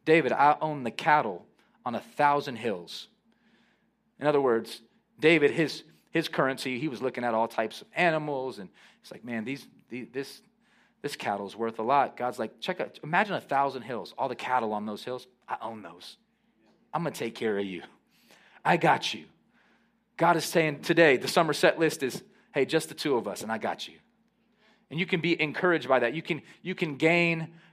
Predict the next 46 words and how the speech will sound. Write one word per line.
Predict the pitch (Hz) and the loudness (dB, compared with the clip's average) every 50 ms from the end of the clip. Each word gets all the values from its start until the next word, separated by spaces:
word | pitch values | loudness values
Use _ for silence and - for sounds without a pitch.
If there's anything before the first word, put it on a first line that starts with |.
| _ | _
confidence | - - - 175 170 170 165 - 151 135 123 117 107 - - - - _ _ _ _ | -6 0 4 4 4 4 4 2 0 -2 -2 -2 -6 -8 -12 -14 -16 _ _ _ _
in | - 143 139 131 | -4 -4 -2 0
that. | 131 120 117 113 110 - - - - _ | 0 0 0 0 -2 -6 -16 -20 -12 _
And | - 151 156 | -4 -2 -2
if | 147 - 147 | -2 -2 -4
you | 175 175 | -6 -6
don't | 143 107 - 190 202 220 226 196 | -6 -2 4 4 6 6 6 4
gain | 160 214 208 196 160 | 4 4 4 2 2
confidence | - - 208 220 220 220 190 175 160 151 - | 2 6 6 6 6 6 2 -2 -2 -2 -4
in | 151 143 | -2 0
that, | 139 139 135 - - - | 2 2 2 0 -4 -6
your | 139 170 170 | -2 -2 -2
heart | - - - - 214 240 233 214 180 - - - - - - - - - _ - | 0 -2 2 6 8 8 8 8 6 2 -2 -10 -20 -20 -20 -20 -20 -16 _ 4
may | 180 196 208 | 6 6 6
be | 196 190 175 | 6 4 -2
tempted | 175 - - - 214 233 233 226 - 175 147 - - - - - - | -2 -2 0 2 2 2 2 2 2 0 0 0 -2 -10 -16 -16 -8
to | - - 220 202 | -4 -2 -2 -2
wander | 180 165 156 160 180 196 208 226 254 277 277 240 196 185 139 139 151 175 180 - - - _ _ - | -2 -2 2 6 8 10 10 10 8 8 6 6 6 8 8 8 8 6 2 -6 -14 -20 _ _ 2
away | 156 165 170 160 180 196 208 233 | 4 4 6 8 8 8 8 6
from | 226 - - 208 196 185 170 | 4 4 4 4 4 2 2
the | 175 | 2
reality | 170 160 175 175 185 180 208 240 226 214 - 190 | 4 4 6 6 6 6 8 8 8 8 6 6
that | 170 170 160 147 - - - | 6 4 4 2 0 -4 0
God | - 185 190 214 220 | 6 6 8 8 8
is | 202 165 - | 4 2 -2
good | - - 185 180 185 180 175 | 0 2 2 4 4 2 0
and | - 151 151 | -2 -6 -6
he's | 139 - | -6 -8
for | - - - 190 196 190 | -8 0 4 6 6 6
you | 190 196 190 | 6 4 2
and | 170 160 | 0 -2
he's | 156 135 117 | -4 -4 -2
got | - 160 165 160 | 4 4 4 6
enough. | 151 147 123 110 104 - - - _ _ _ _ - - - _ _ _ - | 4 2 0 0 -2 -4 -8 -18 _ _ _ _ -20 -20 -20 _ _ _ -10
And | 147 | -8
you | 156 151 | -2 0
might | 160 160 - | 2 2 2
look | 147 143 160 165 165 - | 2 2 2 2 0 -2
to | 143 - | -8 -4
something | - - 156 151 - 151 143 | -2 -2 -2 -2 -4 -4 -4
like | 139 131 - | -4 -2 -2
a | 120 | 0
little | 123 139 156 165 151 | 0 2 2 2 0
piece | 147 - 160 160 - - | 0 -2 -6 -8 -8 -8
of | 135 | -6
paper | - 123 110 107 - 110 104 107 | -4 -4 -4 -4 -4 -6 -8 -8